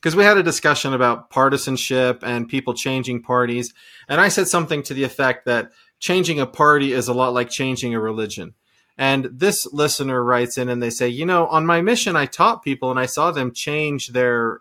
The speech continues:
uh, religion." And, um, and, and he says, "I, I grew up in an area where I didn't really know that, like,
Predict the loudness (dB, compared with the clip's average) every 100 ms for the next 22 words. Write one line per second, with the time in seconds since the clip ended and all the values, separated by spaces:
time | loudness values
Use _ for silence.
0 | -6 -4 -4 -6 -4 -4 -4 -8 -10 -16
1 | _ _ _ _ _ -2 0 0 -4 _
2 | _ _ -2 0 2 -2 -6 _ -8 -2
3 | -2 -2 -2 -2 0 0 2 0 0 0
4 | 0 2 2 0 -2 0 2 2 2 0
5 | -4 _ _ _ 0 2 4 2 2 2
6 | 2 2 2 4 4 2 -2 -4